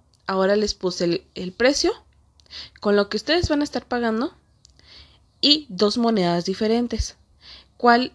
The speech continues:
Van a tener que elegir ustedes cuál es la moneda que les van a regresar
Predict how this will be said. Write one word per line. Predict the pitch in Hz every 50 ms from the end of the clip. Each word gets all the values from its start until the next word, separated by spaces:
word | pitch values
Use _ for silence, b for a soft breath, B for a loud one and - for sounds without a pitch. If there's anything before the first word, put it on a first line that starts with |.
| _ _ -
Van | 226 233 247
a | 254
tener | - 262 254 254 247
que | 269
elegir | 247 247 254 - 277 240
ustedes | 240 233 - - 254 226 208 214 226 -
cuál | - _ _ - - 220 214 208 214 - -
es | 214 226 -
la | 240
moneda | 240 226 220 220 214 190 185 190
que | 208 - 208
les | 196 185 170 170 175 -
van | - 185 185 190
a | 190 196
regresar | 196 202 175 170 170 165 - - 175 175 - -